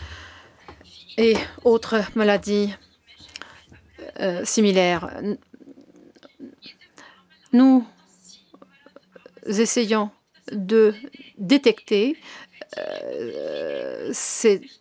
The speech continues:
maladies dans les groupes à risque, euh, c'est-à-dire les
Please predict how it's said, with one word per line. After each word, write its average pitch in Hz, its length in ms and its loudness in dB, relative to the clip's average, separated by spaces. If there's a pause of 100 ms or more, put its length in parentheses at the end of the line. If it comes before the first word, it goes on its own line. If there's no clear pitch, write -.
(560)
maladies 208 880 2
dans 202 120 2
les 190 120 2
groupes 262 260 0
à 202 60 2
risque, 180 380 -4 (640)
euh, 180 80 0 (320)
c'est-à-dire 190 840 0 (320)
les 185 600 6